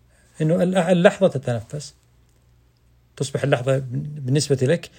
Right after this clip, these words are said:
خالية، خالية من الهموم، من الأفكار، من المشاغل. ماذا يعني؟ يعني أنك تحولت إلى مستقبل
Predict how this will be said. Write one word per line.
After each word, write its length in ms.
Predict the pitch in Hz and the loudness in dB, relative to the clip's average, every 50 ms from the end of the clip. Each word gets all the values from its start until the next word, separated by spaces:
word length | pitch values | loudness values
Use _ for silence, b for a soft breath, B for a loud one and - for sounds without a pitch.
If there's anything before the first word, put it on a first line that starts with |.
| b b - | b b -12
خالية، 600 | - - - 151 156 131 113 107 104 101 95 - _ _ _ _ _ _ _ _ _ _ _ _ _ _ _ _ _ _ - | -6 2 4 6 6 6 4 0 -2 -6 -8 -10 _ _ _ _ _ _ _ _ _ _ _ _ _ _ _ _ _ _ -20
خالية 360 | - - 160 156 151 143 139 | 2 6 6 6 8 6 4
من 120 | 135 127 | 4 2
الهموم، 460 | 120 113 95 110 123 143 156 165 160 151 | 2 0 0 0 2 4 4 4 2 2
من 80 | 135 | 0
الأفكار، 600 | 120 120 123 113 - - - 135 151 156 160 151 | -2 -2 -2 -4 -6 0 2 4 6 6 6 4
من 120 | 143 127 117 | 2 -2 -4
المشاغل. 640 | 113 117 117 - - 151 160 160 143 175 175 165 165 - _ _ _ _ _ _ _ _ _ _ _ _ _ _ _ _ _ _ _ _ _ _ _ _ _ | -4 -4 -2 2 4 6 6 6 4 2 -2 -2 -6 -14 _ _ _ _ _ _ _ _ _ _ _ _ _ _ _ _ _ _ _ _ _ _ _ _ _
ماذا 240 | 180 233 254 226 190 | 4 6 8 8 8
يعني؟ 340 | 156 127 117 143 196 214 - - _ _ _ _ _ - | 8 6 4 2 0 -2 -4 -10 _ _ _ _ _ 0
يعني 360 | 247 233 226 196 214 214 208 | 2 4 4 4 4 4 4
أنك 180 | 185 170 165 | 4 4 4
تحولت 580 | - 180 - - - 156 139 123 160 196 196 - | 2 0 0 2 2 4 6 8 6 6 6 4
إلى 180 | 180 165 180 190 | 2 4 4 2
مستقبل 600 | 180 - - - - 151 - - 95 104 95 | 2 0 0 2 0 0 0 -2 -6 -6 -6